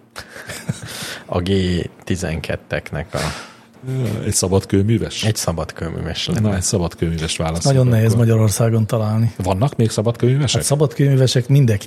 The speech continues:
Speaker 3: tök foglalt, be van táblázva évekre előre.
Speaker 2: Hát meg
Speaker 1: Ja.
Speaker 2: mindig a páholyban ülnek.
Speaker 1: Akkor legyen valaki más.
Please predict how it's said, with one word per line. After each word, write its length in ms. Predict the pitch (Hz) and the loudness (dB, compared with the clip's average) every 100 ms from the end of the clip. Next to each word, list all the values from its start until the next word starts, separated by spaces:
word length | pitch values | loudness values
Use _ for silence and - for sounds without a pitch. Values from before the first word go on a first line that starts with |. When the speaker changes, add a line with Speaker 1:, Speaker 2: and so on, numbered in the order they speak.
| - | -4
Speaker 3:
tök 160 | 117 - | -4 -2
foglalt, 480 | - 107 104 107 | -4 0 0 2
be 100 | 117 | 2
van 200 | 110 101 98 | 2 0 -2
táblázva 640 | 107 101 101 104 104 107 - | -2 -2 -4 -4 -4 -6 -6
évekre 440 | 120 101 92 - 101 | -4 -4 -4 -6 -6
előre. 260 | 95 98 | -4 -4
Speaker 2:
Hát 160 | 98 - | -4 -2
meg 140 | 101 | -2
Speaker 1:
Ja. 100 | 95 | 0
Speaker 2:
mindig 220 | 101 90 90 | 0 2 0
a 80 | - | 0
páholyban 500 | 82 76 78 76 78 | -2 -4 -6 -6 -6
ülnek. 360 | 78 - - - - _ _ | -8 -10 -16 -20 -20 _ _
Speaker 1:
Akkor 420 | 123 - - 95 | -10 -6 -2 -2
legyen 420 | 80 80 73 78 78 | 0 -2 -4 -6 -4
valaki 340 | 85 78 - | -4 -4 -6
más. 440 | - - - - | -8 -8 -10 -10